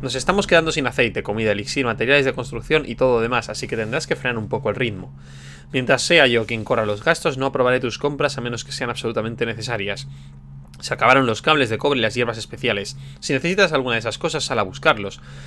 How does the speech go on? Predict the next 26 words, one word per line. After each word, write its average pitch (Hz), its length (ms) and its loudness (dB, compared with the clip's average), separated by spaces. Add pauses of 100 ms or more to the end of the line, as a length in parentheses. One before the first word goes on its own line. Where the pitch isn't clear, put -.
(240)
La 123 80 4
mitad 120 180 6
de 135 80 10
la 120 80 4
ciudad 123 200 4
está 120 160 0
en 107 100 0
ruinas, 120 200 0
así 113 160 -6
que - 60 -8
nadie 151 240 0
va 117 200 6
a 107 40 2
fa-, 107 240 -2
a 110 60 0
echar 117 180 -2
en 110 80 -2
falta 135 240 2
ninguna 110 220 -2
de 107 60 -4
esas - 160 -10
chorradas 113 300 0
extrañas 143 460 -4
que - 120 -8
pareces 113 340 -2
necesitar. 123 420 -4